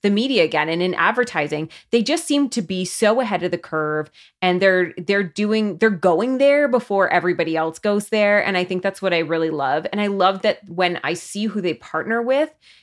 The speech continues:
it is never all the same kind of person. Like, it's all over the place, from athletes to, like, I mean, I, I'm mostly known for, like,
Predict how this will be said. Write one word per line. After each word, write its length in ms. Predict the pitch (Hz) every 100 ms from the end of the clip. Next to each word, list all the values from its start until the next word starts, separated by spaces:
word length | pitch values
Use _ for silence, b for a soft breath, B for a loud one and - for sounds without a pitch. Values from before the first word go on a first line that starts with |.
| b
it 120 | 214
is 200 | 208 190
never 760 | 185 180 165 170 160 156 151 - _ _ -
all 220 | 185 175
the 80 | 160
same 260 | - 143 151
kind 180 | 160 139
of 80 |
person. 380 | - 135 - 110
Like, 160 | 160 175
it's 140 | 175 - _
all 280 | 202 208 208
over 200 | 175 170
the 120 | 165
place, 380 | 160 160 156 160
from 160 | - 170
athletes 520 | - 160 - 180 175
to, 100 | -
like, 260 | 160 156 - B B B -
I 140 | 180
mean, 360 | 170 165 165 -
I, 400 | 160 160 160 160 -
I'm 420 | 170 165 165 - -
mostly 420 | 180 180 175 185
known 260 | 165 165 160
for, 140 | 165
like, 220 | 147 139